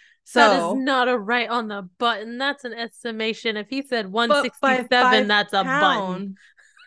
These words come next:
Speaker 2: but five pounds
Speaker 1: <laughs>
Speaker 2: is pretty good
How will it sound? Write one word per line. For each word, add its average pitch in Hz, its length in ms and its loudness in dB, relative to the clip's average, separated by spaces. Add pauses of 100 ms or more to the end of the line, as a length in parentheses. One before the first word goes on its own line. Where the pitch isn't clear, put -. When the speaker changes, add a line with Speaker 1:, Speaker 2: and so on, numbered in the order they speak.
(160)
Speaker 2:
but 202 220 -8
five 262 380 2
pounds 190 800 -2 (220)
Speaker 1:
<laughs> - 220 -20
Speaker 2:
is 208 240 -4 (400)
pretty 208 420 2
good 160 520 -10